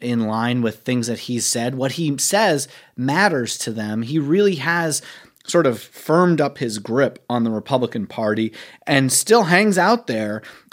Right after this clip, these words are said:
as the potential frontrunner for the twenty twenty-four nomination if he decides to run in twenty twenty-four. Uh, so hearing from him,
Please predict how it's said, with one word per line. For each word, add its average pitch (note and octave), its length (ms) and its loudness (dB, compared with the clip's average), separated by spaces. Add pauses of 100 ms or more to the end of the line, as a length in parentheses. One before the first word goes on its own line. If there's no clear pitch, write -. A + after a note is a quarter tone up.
as D#3 380 6
the C#3+ 240 4
potential C#3+ 520 0
frontrunner A#2+ 680 -2
for C3 220 0
the B2 80 0
twenty C3 300 -2
twenty-four B2 460 -2
nomination A#2 600 0 (380)
if D#3 220 0
he B2 520 -2
decides A#2 600 -2
to A2+ 280 -2
run A#2+ 320 0
in C#3 140 2
twenty G#2+ 260 -6
twenty-four. G2+ 680 -6 (340)
Uh, A#2+ 140 -2
so D3 260 4
hearing G#3 420 4
from G3 180 2
him, D#3 460 2